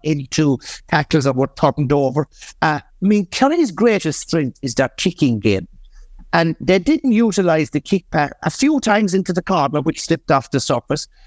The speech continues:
They didn't shoot enough at the goals, which I felt when, when points were on. But I would have, it, given the conditions, the slippery ball, the wet conditions, I would have had David Clifford on the edge of the square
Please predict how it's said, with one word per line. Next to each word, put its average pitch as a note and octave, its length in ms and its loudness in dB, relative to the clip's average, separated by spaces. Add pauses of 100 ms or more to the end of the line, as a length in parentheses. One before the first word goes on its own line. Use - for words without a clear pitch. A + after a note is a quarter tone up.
(120)
They A#3 140 4
didn't D4+ 400 0
shoot C4 360 0
enough E3+ 320 0
at C3+ 200 -4
the C3+ 80 0
goals, C3+ 500 0
which - 160 -2
I C3+ 140 2
felt E3 260 0 (320)
when, D3+ 280 0
when E3 260 2
points D#3 400 0
were C3 140 2
on. C3+ 180 -2 (320)
But G#3 180 2 (720)
I C4+ 220 4
would B3 280 0
have, G#2+ 260 -6 (460)
it, C#3+ 400 -4
given C4 280 4
the C4 80 2
conditions, E3 520 0
the B2+ 80 -2
slippery G#3 400 0
ball, C#3+ 300 2
the C3+ 80 -8
wet G#3 180 -2
conditions, C3+ 420 -4 (120)
I B3+ 260 2
would F#3+ 200 2
have A2+ 120 -2
had A2+ 380 -4
David B2+ 360 2
Clifford B2 320 0
on A2+ 120 0
the C#3 160 2
edge C3+ 160 -2
of A2+ 80 0
the A2+ 80 0
square A2+ 320 -4